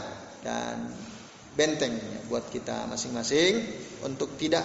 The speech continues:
bermesra-mesraan dengan bid'ah, untuk tidak menggampang-gampangkan perbuatan bid-, bid'ah. Ya, saya kira cukup sekalian satu judul ya.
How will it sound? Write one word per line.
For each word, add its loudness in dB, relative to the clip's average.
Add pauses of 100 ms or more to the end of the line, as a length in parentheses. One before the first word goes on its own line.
(160)
bermesra-mesraan 4
dengan 2 (160)
bid'ah, 6 (880)
untuk 0
tidak 4
menggampang-gampangkan 4
perbuatan 4
bid-, 8 (560)
bid'ah. -2 (800)
Ya, 4
saya 0
kira 4
cukup 2
sekalian 2
satu 0
judul 8
ya. 2